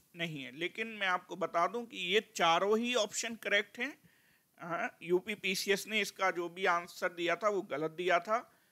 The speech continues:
ठीक है, तो चारों ही करेक्ट हैं। इंटर स्टेट जो काउंसिल होती है वो रिलेटेड है आर्टिकल नंबर टू सिक्सटी थ्री से,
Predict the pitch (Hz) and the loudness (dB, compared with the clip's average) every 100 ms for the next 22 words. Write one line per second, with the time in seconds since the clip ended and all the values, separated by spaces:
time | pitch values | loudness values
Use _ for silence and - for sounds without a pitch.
0 | _ _ 170 156 269 233 _ _ _ _ | _ _ -10 -2 -2 -2 _ _ _ _
1 | _ - 196 262 - - 170 180 220 226 | _ -4 0 0 -2 0 2 4 0 -2
2 | 240 247 202 185 175 - 143 120 175 196 | -6 -2 4 4 4 -2 -12 -12 -12 0
3 | 247 233 - 208 208 185 208 185 175 185 | 0 2 -2 -2 -2 -2 -4 0 0 -2
4 | 190 185 170 185 196 - 165 190 220 226 | -4 -4 -4 -4 -4 -6 -4 2 2 0
5 | _ _ _ - 165 175 175 226 247 247 | _ _ _ -4 0 2 4 2 0 0
6 | 214 180 208 - 185 175 214 - 214 196 | 4 4 2 -2 2 2 2 -2 -2 -2
7 | 175 175 185 196 196 196 190 220 208 208 | -6 -8 -8 -12 -12 -12 -12 -12 -10 -8
8 | 208 240 254 | -6 -4 -4